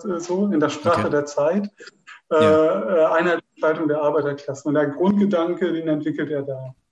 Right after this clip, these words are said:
Speaker 1: Hm.
Speaker 2: Du hast die perfekte Überleitung gebracht, weil ich wollte dich genau zu deinen, ähm, Punkten zur Klassenpolitik und zu dem sogenannten linken Populismus befragen, den du, ähm,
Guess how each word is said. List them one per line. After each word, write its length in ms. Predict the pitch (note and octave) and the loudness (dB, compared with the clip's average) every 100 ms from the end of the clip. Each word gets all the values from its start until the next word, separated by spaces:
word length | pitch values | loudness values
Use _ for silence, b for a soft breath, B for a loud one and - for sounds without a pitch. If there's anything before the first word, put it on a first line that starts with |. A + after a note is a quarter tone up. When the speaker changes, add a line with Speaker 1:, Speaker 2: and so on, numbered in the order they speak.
| _ | _
Speaker 1:
Hm. 340 | C#3+ C#3 - B B B B B B _ _ _ - | -6 -6 -8 B B B B B B _ _ _ -6
Speaker 2:
Du 140 | G#2 | -4
hast 260 | A#2 - A#2 | -2 -4 -6
die 60 | |
perfekte 340 | - A#2+ B2 A2+ | -4 -4 -4 -2
Überleitung 340 | B2+ G#2+ A2 | 0 0 -2
gebracht, 320 | G#2+ B2 - G2 | 0 -2 -2 -6
weil 80 | |
ich 100 | F#2 | -4
wollte 160 | G#2 G2 | -4 -6
dich 100 | G2+ | -6
genau 340 | G#2 G2+ G#2 | -4 -2 -2
zu 500 | G#2+ - G#2+ G#2 G#2 | -4 -4 -4 -4 -4
deinen, 680 | G2 G2+ G2 G2+ G2 G2 G2+ | -6 -6 -6 -6 -6 -8 -8
ähm, 300 | G2 G2 G2+ | -8 -8 -8
Punkten 400 | A2 C3 B2+ A2+ | -6 -6 -6 -8
zur 140 | - A#2 | -10 -8
Klassenpolitik 680 | B2 A#2 C3 C3 A#2+ C3+ | -6 -6 -4 -4 -4 -6
und 140 | A#2+ G#2+ | -6 -6
zu 220 | - A2 | -6 -6
dem 200 | G#2 G#2 | -6 -6
sogenannten 460 | G2 G#2+ A2 G#2+ G2+ | -6 -4 -4 -6 -6
linken 400 | G#2 C3 B2 A#2+ | -4 -4 -6 -6
Populismus 640 | A#2+ A#2+ A#2 - G2 - | -6 -6 -6 -6 -8 -8
befragen, 500 | F#2 - E2 F2 F2+ | -12 -12 -14 -12 -12
den 140 | F2+ | -12
du, 240 | F2 E2+ - | -12 -12 -12
ähm, 400 | F2+ F2 E2+ | -14 -14 -16